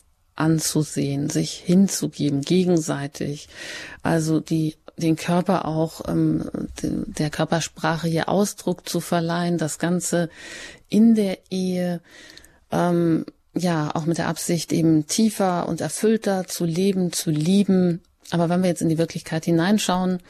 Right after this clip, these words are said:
dann ist ja all das für viele Menschen,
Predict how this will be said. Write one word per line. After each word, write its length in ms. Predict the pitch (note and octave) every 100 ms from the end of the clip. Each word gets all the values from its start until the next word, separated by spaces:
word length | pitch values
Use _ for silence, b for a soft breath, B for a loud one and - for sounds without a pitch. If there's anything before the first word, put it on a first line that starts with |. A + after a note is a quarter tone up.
| B B B B B _
dann 280 | - F3 F3+
ist 300 | - F#3 -
ja 240 | F3+ E3+
all 180 | - E3
das 260 | D#3 E3 -
für 140 | F3
viele 240 | E3 F3+ F3
Menschen, 640 | E3 D#3+ - E3+ E3 -